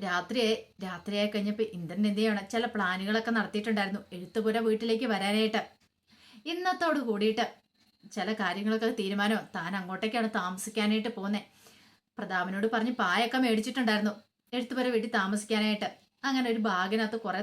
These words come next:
തുണിയൊക്കെ ആയിട്ട് എല്ലാവരും ഉറങ്ങുന്നോടം വരെ കാത്തിരുന്നു, ആ, ഇന്ദ്രന്. അതിനുശേഷം എല്ലാവരും ഉറക്കം വന്നെന്ന് മനസ്സിലായി കഴിഞ്ഞപ്പോഴത്തേനും എന്ത് ചെയ്യണം, പതുക്കെ മതിൽ ചാടി കടന്ന് എഴുത്തുപുര വീടിൻ്റെ മുറ്റത്തേക്ക് വരുവാണ്.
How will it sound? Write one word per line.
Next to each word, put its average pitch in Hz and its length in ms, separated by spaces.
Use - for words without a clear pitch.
തുണിയൊക്കെ 208 420
ആയിട്ട് 208 260
എല്ലാവരും 196 460
ഉറങ്ങുന്നോടം 202 500
വരെ 220 160
കാത്തിരുന്നു, 214 500
ആ, 262 60
ഇന്ദ്രന്. 202 380
അതിനുശേഷം 302 480
എല്ലാവരും 226 440
ഉറക്കം 190 440
വന്നെന്ന് 220 360
മനസ്സിലായി 208 440
കഴിഞ്ഞപ്പോഴത്തേനും 214 560
എന്ത് 196 120
ചെയ്യണം, 208 200
പതുക്കെ 285 400
മതിൽ 196 360
ചാടി 202 260
കടന്ന് 214 260
എഴുത്തുപുര 196 400
വീടിൻ്റെ 214 300
മുറ്റത്തേക്ക് 214 460
വരുവാണ്. 196 320